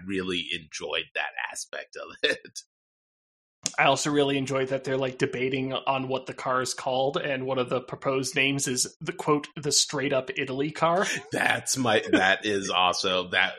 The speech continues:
Speaker 1: that has actually just got a laugh out of me, because I was like, "Just straight up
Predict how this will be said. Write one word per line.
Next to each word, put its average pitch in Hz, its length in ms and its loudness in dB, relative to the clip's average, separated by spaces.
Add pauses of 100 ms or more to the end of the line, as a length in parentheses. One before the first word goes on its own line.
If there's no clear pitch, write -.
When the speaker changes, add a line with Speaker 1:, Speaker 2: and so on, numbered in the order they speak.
Speaker 1:
that 85 340 4
has 85 240 -6
actually 78 680 -2
just - 240 -8
got 82 180 0
a 90 60 0
laugh 73 420 -2
out 76 240 0
of 80 80 -8
me, 78 380 -6
because 80 160 -8
I 82 100 0
was 78 180 -6
like, 80 300 -4
"Just 98 240 -2
straight 78 400 -6
up 78 160 -6